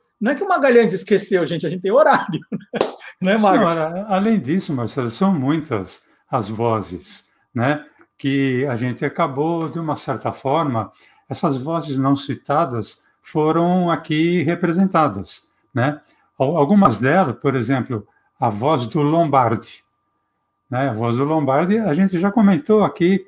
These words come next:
Speaker 2: no, no programa, quando fizemos um programa em homenagem ao Silvio Santos.
Speaker 1: Uhum.
Speaker 2: A voz do grande dublador, ator, Orlando Drummond, também foi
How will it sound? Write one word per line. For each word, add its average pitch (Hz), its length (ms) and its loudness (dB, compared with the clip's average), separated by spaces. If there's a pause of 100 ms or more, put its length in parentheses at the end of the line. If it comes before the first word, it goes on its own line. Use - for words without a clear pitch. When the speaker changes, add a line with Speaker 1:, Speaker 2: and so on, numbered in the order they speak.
(240)
Speaker 2:
no, 117 240 0
no 127 120 0
programa, 170 520 -2
quando 190 240 2
fizemos 175 440 -2
um 175 80 0
programa 165 540 -2
em 180 60 0
homenagem 175 760 0
ao 156 120 -2
Silvio 110 320 -10
Santos. - 600 -4 (280)
Speaker 1:
Uhum. 139 340 -14 (140)
Speaker 2:
A 120 160 2
voz 151 760 0 (260)
do 160 400 0
grande 160 680 0
dublador, 127 800 -2
ator, 151 560 -2 (340)
Orlando 147 520 0
Drummond, 151 600 0 (480)
também 127 640 -2 (240)
foi 120 640 -2